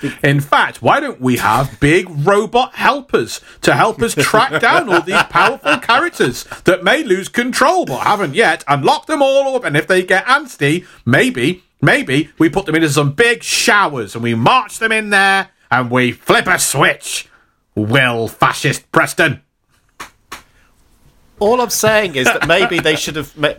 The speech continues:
Speaker 1: put it, put it to plexiglass windows. That's all I'm saying, mate.
Speaker 2: <laughs>
Speaker 1: Plexiglass
Speaker 2: Like,
Speaker 1: windows.
Speaker 2: bus, bus shelter windows.
Speaker 1: Bus shelter windows. Mate, I wasn't talking about mutant concentration camps. I'm just talking about better windows.
Speaker 2: <laughs>
Speaker 1: Oh my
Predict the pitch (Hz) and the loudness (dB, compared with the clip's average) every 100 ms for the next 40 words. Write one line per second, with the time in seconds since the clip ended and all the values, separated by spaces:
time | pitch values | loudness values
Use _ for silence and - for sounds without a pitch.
0 | _ 151 143 - 143 143 - - 160 156 | _ -6 -6 -4 -4 -4 -8 -6 -4 -4
1 | - 135 135 127 - 151 151 120 113 139 | -4 -2 0 0 -2 -4 -2 -2 -2 -2
2 | 185 196 180 147 143 170 190 196 131 147 | 0 0 0 -2 -2 -2 -2 -2 -2 -2
3 | 190 - - - - 180 190 196 190 160 | -2 -2 -4 -2 -2 0 0 -2 0 2
4 | 208 - - - - 160 190 190 - - | 2 0 -4 -6 -2 0 2 0 -2 -8
5 | - 135 175 - 180 165 156 151 165 98 | -4 0 0 2 0 0 0 0 -2 -2
6 | 90 - - 247 208 - 196 190 170 151 | 0 0 0 2 2 0 -2 -2 -2 -6
7 | 143 - - 185 202 170 208 214 - 208 | -8 -12 -4 0 2 2 -2 -4 -2 -2
8 | 202 175 165 - 151 175 175 170 160 147 | 0 0 0 -2 -10 -8 -8 -4 -4 -2
9 | 143 - 151 170 147 - 127 131 - 170 | -6 -4 -2 -2 -6 -2 -2 0 -2 -2
10 | 185 - - 190 - 196 165 165 170 - | -2 -8 -2 -2 -2 -4 0 0 0 0
11 | 165 160 - 170 147 170 190 175 151 180 | 0 0 -2 -4 -2 -2 -4 -6 0 0
12 | - 196 143 - 240 - 202 196 - 175 | 0 0 0 0 -2 -2 -2 -4 -2 -4
13 | - 185 - - 160 285 311 285 202 170 | -2 -4 -2 -2 2 4 4 2 2 0